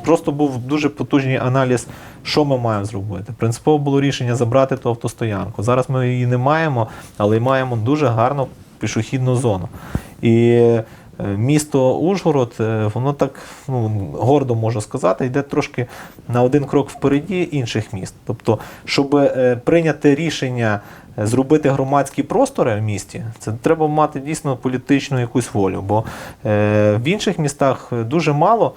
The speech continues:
е, де робиться, м, такі громадські простори, таки-, такої території або такою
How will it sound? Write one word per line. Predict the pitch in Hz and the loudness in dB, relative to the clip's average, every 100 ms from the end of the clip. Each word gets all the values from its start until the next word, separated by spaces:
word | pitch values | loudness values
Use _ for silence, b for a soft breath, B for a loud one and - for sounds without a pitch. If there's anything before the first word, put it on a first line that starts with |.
| B B B - | B B B -4
е, | 110 107 | -2 0
де | 117 151 | 2 2
робиться, | 180 165 160 - 135 - | 4 2 0 -2 -4 -6
м, | 117 117 117 | -6 -6 -6
такі | - 147 | -6 -2
громадські | 143 139 139 135 - - | 0 2 0 0 -4 0
простори, | 170 - 143 | 0 0 -2
таки-, | 127 117 151 143 | -2 0 4 4
такої | - 127 147 147 | 2 0 4 4
території | 143 - 127 120 156 175 151 | 2 0 0 0 4 4 4
або | 120 117 | 0 0
такою | 110 - 139 139 | -4 -2 0 0